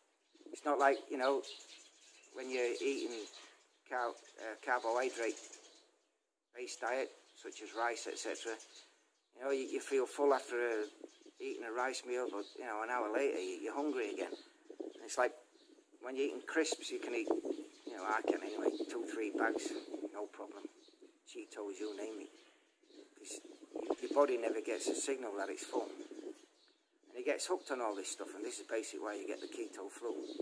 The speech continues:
You're breaking the addiction cycle. But yeah, since, I, I've not missed it at all.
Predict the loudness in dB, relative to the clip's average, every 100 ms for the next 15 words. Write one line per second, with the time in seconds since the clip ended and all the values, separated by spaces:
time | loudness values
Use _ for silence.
0 | -8 -10 -18 -18 -20 -20 -12 -4 -2 -2
1 | -2 -2 -2 -2 -4 -4 -6 -4 -6 -10
2 | -20 -20 -20 _ _ -14 -12 -6 -6 -6
3 | -18 -20 _ _ _ _ _ _ _ _
4 | _ _ -4 2 2 4 0 2 2 0
5 | 0 -2 0 2 4 6 6 4 2 2
6 | 2 2 2